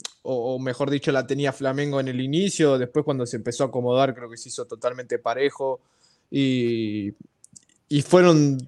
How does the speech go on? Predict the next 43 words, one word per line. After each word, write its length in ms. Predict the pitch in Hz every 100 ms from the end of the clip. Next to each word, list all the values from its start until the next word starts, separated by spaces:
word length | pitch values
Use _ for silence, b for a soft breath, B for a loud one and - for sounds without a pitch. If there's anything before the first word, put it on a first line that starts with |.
| _ _ _ _ _ _ -
creo 220 | - 190
que 80 | 156
do-, 220 | 175 170
dos 160 | 156 190
partidos 480 | - 165 185 196 160
muy 220 | 160 170
calcados, 680 | 165 139 151 147 123 113 -
el 160 | 120
de 240 | 123 120 120
acá 320 | 117 117 135
en, 280 | 131 127 120
en 60 |
cancha 280 | 123 127 135
de 60 | 123
Racing 300 | 135 - 131
y, 200 | 120 -
y 120 | 117
el 120 | 123
de 60 | 123
ayer. 340 | 123 143 127 - b b b -
Eh, 460 | 139 131 123 120 117 -
obviamente 420 | 180 180 196 185
que 220 | 143 139
hay 160 | 147 147
por 240 | - 135
momentos 400 | 135 147 143 131
en 80 | 120
que 100 | 120
Flamengo 400 | 127 123 139 131
te 80 | 120
va 120 | 123
a 20 |
sacar 260 | 127 120 123
la 140 | 120
pelota 380 | 123 143 143 131
porque 420 | 117 110 107 113
es 240 | 113 -
la 100 | 107
intención, 680 | 113 113 110 - 151 151 143
es 180 | 120 -
la 220 | 113 113
idea 160 | 120 120
futbolística 800 | - 113 113 139 - 123 117 110